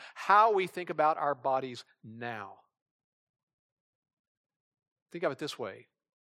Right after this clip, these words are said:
The fact of resurrection conveys dignity to every person's body. So we should seek to keep our bodies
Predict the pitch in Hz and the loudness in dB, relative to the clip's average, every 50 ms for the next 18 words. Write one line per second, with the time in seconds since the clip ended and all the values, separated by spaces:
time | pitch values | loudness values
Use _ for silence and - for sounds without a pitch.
0 | _ _ - 123 - - - - 170 170 190 330 339 - - - - _ - 123 | _ _ -12 -12 -12 -12 -2 2 4 4 4 4 2 0 -6 -14 -10 _ -6 -6
1 | 113 120 117 117 135 160 175 - 190 170 160 151 135 - - - - 92 - _ | -6 -8 -6 0 2 2 2 2 -4 -6 -6 -6 -8 -8 -12 -18 -20 -20 -20 _
2 | _ _ _ _ _ _ _ _ _ _ _ _ _ _ _ _ _ _ _ _ | _ _ _ _ _ _ _ _ _ _ _ _ _ _ _ _ _ _ _ _
3 | _ _ _ _ _ _ _ _ _ _ _ _ _ _ _ _ _ - 160 147 | _ _ _ _ _ _ _ _ _ _ _ _ _ _ _ _ _ -8 -8 -4
4 | 135 143 143 143 135 120 110 113 117 110 - - 196 233 170 131 107 101 - - | -2 -2 -2 -2 -2 -6 -10 -16 -20 -6 0 2 2 2 2 -4 -12 -12 -14 -16
5 | 104 92 - - _ _ _ _ _ _ _ _ - - - _ - 135 131 127 | -16 -16 -18 -20 _ _ _ _ _ _ _ _ -12 -12 -8 _ -6 -6 -6 -6
6 | 135 135 131 123 120 120 _ _ _ _ _ _ _ _ _ - - - 123 - | -10 -10 -10 -10 -12 -16 _ _ _ _ _ _ _ _ _ -14 -12 -10 -10 -10
7 | - 120 110 - 120 110 - 110 104 104 101 90 _ _ _ _ _ _ _ _ | -12 -14 -18 -20 -18 _ -10 -10 -10 -10 -14 -20 _ _ _ _ _ _ _ _
8 | _ _ _ _ _ _ _ _ _ _ _ _ _ _ _ _ _ _ _ _ | _ _ _ _ _ _ _ _ _ _ _ _ _ _ _ _ _ _ _ _
9 | _ _ _ _ _ - - 120 113 110 127 160 196 180 - - 127 110 - - | _ _ _ _ _ -18 -14 -14 -12 -8 -6 -6 -6 -6 -6 -8 -8 -8 -8 -10
10 | - - - 165 185 175 _ - 131 - - - 170 170 170 - - 147 131 135 | -8 -4 -4 -4 -4 -4 _ -14 -14 -14 -10 -8 -8 -8 -8 -8 -6 -4 -2 -2
11 | 143 147 135 120 131 127 123 110 101 95 107 117 - - | -2 -6 -6 -4 -4 -4 -4 -4 -10 -16 -20 -20 -20 -20